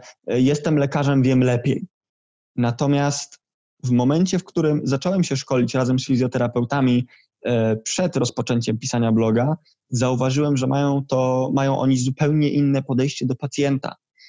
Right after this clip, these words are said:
Zupełnie inaczej go badają, zupełnie inaczej podchodzą do jego schorzeń, do tego, jak pacjent mówi, inaczej podchodzą do wywiadu. Badanie fizykalne w wykonaniu fizjoterapeuta, w wykonaniu ortopedy <laughs> również jest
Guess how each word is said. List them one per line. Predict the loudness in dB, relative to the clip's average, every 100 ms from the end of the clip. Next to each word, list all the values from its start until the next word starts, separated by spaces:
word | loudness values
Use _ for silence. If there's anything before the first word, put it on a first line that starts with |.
| _
Zupełnie | -4 0 2 2
inaczej | 2 0 0 0
go | 0
badają, | 0 0 0 -2 -2 -6 _ _ -10
zupełnie | -6 -4 0 0 0
inaczej | 0 -2 -4
podchodzą | -6 -6 -2 0 2
do |
jego | 2 0 -2
schorzeń, | -4 -4 -2 0 0
do | 0
tego, | 0 0 0 -2
jak | -2 -2 -4
pacjent | -8 -6 -8 -2
mówi, | -2 0
inaczej | 0 -2 -6
podchodzą | -10 -6 -4 -4
do | -4
wywiadu. | -4 -2 -2 0 -2 -4 _ _ _ _ _ -10 -4
Badanie | 0 0 0 0
fizykalne | 0 0 0 -2 0
w | 0
wykonaniu | -2 -2 -2 0 0 0 -4 -4
fizjoterapeuta, | 0 0 0 -2 -2 -2 0 -2
w | 0
wykonaniu | -2 -2 -2 0 0
ortopedy | -2 -2 -2 0
<laughs> | 2
również | 2 2 0 0 0
jest | 0 -2 _